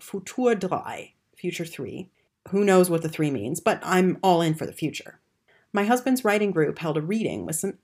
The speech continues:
interesting thoughts on what the future will look like and what we need to do now to protect it. It gave me hope to think that people who aren't crazy into climate action like me have also woken up to this huge problem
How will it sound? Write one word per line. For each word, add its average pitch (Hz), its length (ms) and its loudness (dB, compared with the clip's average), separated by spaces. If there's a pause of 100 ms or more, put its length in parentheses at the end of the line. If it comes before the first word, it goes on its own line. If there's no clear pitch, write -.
(120)
interesting 349 540 4
thoughts 214 320 2
on 185 120 2
what 170 120 -2
the 175 80 -4
future 180 320 -2
will 165 180 2
look 214 220 -2
like - 400 -8 (140)
and 190 100 0
what 180 140 2
we 180 80 2
need 170 180 -2
to 160 80 -8
do 165 180 -2
now 165 340 0
to - 60 -10
protect 160 440 -8
it. - 180 -18 (880)
It 208 100 -2
gave 285 200 2
me 269 120 2
hope 190 360 0
to 180 100 -4
think 185 340 -2
that - 180 -6
people 208 320 -4
who 180 160 -4
aren't 202 240 -2
crazy 214 500 0
into 180 160 0
climate 180 380 -2
action 143 320 -4
like 139 200 -8
me 180 400 -2 (340)
have 190 160 -10
also 247 320 2
woken 196 340 2
up 170 140 0
to 165 100 -12
this 165 140 -4
huge 190 380 -6
problem 156 640 -6